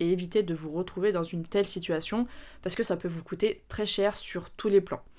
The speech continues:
Sachez, je vous le rappelle, que vous trouvez toutes les obligations, là j'en ai cité deux, mais vous avez vraiment toutes les obligations sur le site,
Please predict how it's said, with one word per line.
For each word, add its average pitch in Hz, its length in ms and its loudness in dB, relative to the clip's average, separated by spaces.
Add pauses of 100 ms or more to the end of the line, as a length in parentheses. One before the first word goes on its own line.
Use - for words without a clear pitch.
(500)
Sachez, 254 680 4
je 170 200 -2
vous 175 100 0
le 175 80 0
rappelle, 226 480 2
que 233 140 2
vous 202 160 0
trouvez 190 480 4
toutes - 420 8 (140)
les 226 340 8
obligations, 202 720 4
là 180 140 2
j'en 208 120 0
ai 170 60 0
cité 185 320 4
deux, 208 240 6 (240)
mais 185 80 0
vous 185 160 4
avez 170 140 4
vraiment 202 260 6
toutes 254 260 0
les 208 140 4
obligations 190 600 6
sur 254 400 4
le 226 100 4
site, - 460 -2